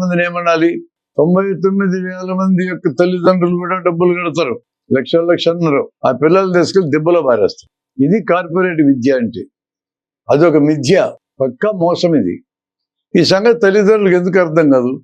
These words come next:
అంటే, ప్రభుత్వ విద్య నాశనం అయిపోయింది కాబట్టి, ఏమన్నా మా పిల్లల్ని బాగా చదివించుకోవాలా, మంచి ఉద్యోగం వస్తే సంపాదించుకుని బతుకుతాడు అనే ఆశలోంచి వాళ్ళు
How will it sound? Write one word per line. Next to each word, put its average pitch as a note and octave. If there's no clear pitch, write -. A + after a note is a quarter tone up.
అంటే, B2+
ప్రభుత్వ G#3
విద్య G3
నాశనం F3
అయిపోయింది E3
కాబట్టి, C3+
ఏమన్నా A3+
మా G#3+
పిల్లల్ని G3
బాగా G#3
చదివించుకోవాలా, F3+
మంచి G#3
ఉద్యోగం G3
వస్తే E3+
సంపాదించుకుని E3+
బతుకుతాడు D#3
అనే C3
ఆశలోంచి G3
వాళ్ళు D3